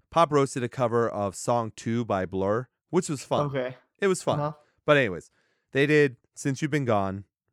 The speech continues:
Speaker 1: which was great. The only song they didn't play that I was a little disappointed, it always happens, I love Here's to the Past.
Speaker 2: Okay, yeah.
Speaker 1: But they weren't, I mean, the set list was twenty songs long already anyway, so.
Speaker 2: Yeah, I was just, you know how hard that would be to make their set list?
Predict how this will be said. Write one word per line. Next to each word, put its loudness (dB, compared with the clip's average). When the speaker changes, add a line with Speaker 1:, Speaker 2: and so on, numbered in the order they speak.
Speaker 1:
which -4
was -8
great. -6
The -2
only 2
song 0
they 0
didn't -4
play 2
that 2
I 4
was -2
a -6
little -2
disappointed, -2
it -2
always 2
happens, -6
I 2
love 4
Here's -4
to -10
the -6
Past. -6
Speaker 2:
Okay, -2
yeah. -4
Speaker 1:
But -2
they 4
weren't, 2
I 0
mean, -2
the -2
set 2
list -2
was -12
twenty -6
songs -8
long -6
already -8
anyway, -16
so. -10
Speaker 2:
Yeah, -6
I -2
was -2
just, -6
you -2
know 0
how 0
hard -2
that -4
would -2
be 0
to -2
make -6
their -4
set -10
list? -10